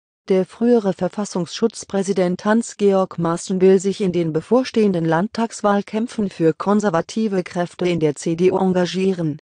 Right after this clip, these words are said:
Maaßen werde bei einer Veranstaltungsreihe mit Schwerpunkt in Sachsen und Brandenburg auftreten, sagte der Vorsitzende der Werteunion,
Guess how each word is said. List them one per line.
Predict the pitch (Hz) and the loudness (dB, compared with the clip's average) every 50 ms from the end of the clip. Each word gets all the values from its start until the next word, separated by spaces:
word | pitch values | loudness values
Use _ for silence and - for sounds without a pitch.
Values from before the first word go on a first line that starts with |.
| _ _ _ _ _ - | _ _ _ _ _ -6
Maaßen | - 170 175 185 190 - - - 180 165 | -2 0 2 2 0 -2 -2 -4 -2 2
werde | 156 156 156 156 170 | 2 2 2 2 0
bei | 160 175 156 | 0 0 0
einer | 151 151 160 175 170 | 0 0 0 0 -2
Veranstaltungsreihe | 170 - - 196 208 226 247 - - 196 170 - - 156 151 - - 160 160 160 160 165 170 | -4 -2 -2 0 2 2 0 0 0 -2 -2 0 -2 -2 -4 -2 -2 -2 0 2 2 2 0
mit | 170 165 - - | 0 -2 -4 -4
Schwerpunkt | - 156 160 196 - - - 180 175 170 | -2 0 0 0 0 -2 -4 -4 -2 -2
in | 175 180 180 170 | -2 -2 -2 0
Sachsen | 156 156 165 - - - - 214 | -2 -4 -4 -6 -8 -6 -4 -2
und | 202 196 185 165 - - | 0 0 0 -2 -4 -8
Brandenburg | - 165 170 185 202 - 220 196 160 160 160 151 - 170 | -8 -6 -6 -6 -4 -4 -4 -2 0 0 -2 -2 -2 -2
auftreten, | 180 175 180 - - - - 196 180 175 - - 165 165 170 165 _ _ _ - | 0 0 0 -2 -6 -6 -2 -2 -2 -2 -2 -2 -4 -4 -4 -8 _ _ _ -4
sagte | - 180 175 170 - - 180 | -2 0 0 0 -2 -4 -2
der | 156 170 165 147 | 0 0 0 0
Vorsitzende | - - 208 220 220 202 208 185 - - - 180 175 175 165 | 2 2 2 2 4 2 0 -2 -2 -6 -6 -4 -2 -2 0
der | 170 160 151 139 | 0 0 0 2
Werteunion, | 160 175 175 180 - - 170 165 165 156 160 160 165 165 165 156 151 | 0 0 0 0 0 0 -2 0 0 2 0 0 0 0 -2 -4 -6